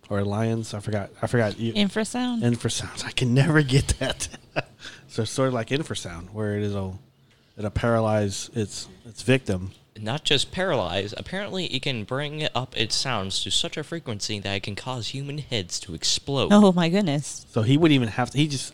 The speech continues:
Speaker 1: doesn't even have to touch him. He just, like,
Speaker 3: This was only in a recorded situation where it was actually threatened,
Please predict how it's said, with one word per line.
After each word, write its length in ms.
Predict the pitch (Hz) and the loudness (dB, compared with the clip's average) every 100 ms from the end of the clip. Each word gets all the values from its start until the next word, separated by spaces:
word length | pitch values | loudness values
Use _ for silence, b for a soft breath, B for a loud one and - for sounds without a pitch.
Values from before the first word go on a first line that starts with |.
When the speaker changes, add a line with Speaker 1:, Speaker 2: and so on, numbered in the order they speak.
| - | -8
Speaker 1:
doesn't 140 | - 123 | 0 2
even 160 | 131 117 | 4 2
have 100 | 113 | 0
to 60 | |
touch 280 | - - - | -2 -2 -2
him. 160 | 85 95 | -4 -2
He 160 | 123 | 0
just, 200 | 120 107 | 0 0
like, 140 | 110 98 - _ _ _ | -2 -2 -8 _ _ _
Speaker 3:
This 360 | 117 131 - - | -6 -4 -4 -2
was 220 | 135 135 | -2 0
only 500 | - 151 170 175 123 | -2 -4 -2 0 2
in 360 | 113 143 131 - | 0 0 -4 -4
a 180 | - 120 | -2 -2
recorded 480 | 107 107 - 131 113 | -2 -8 -4 -4 -2
situation 640 | 120 113 107 107 113 101 | -4 -4 -2 0 0 -2
where 220 | 92 98 92 | -2 -2 -4
it 100 | 92 | -4
was 120 | 92 | -4
actually 340 | 90 - 90 85 | -4 -4 -8 -8
threatened, 680 | - 120 113 - 82 - | -10 -2 -2 -4 -16 -18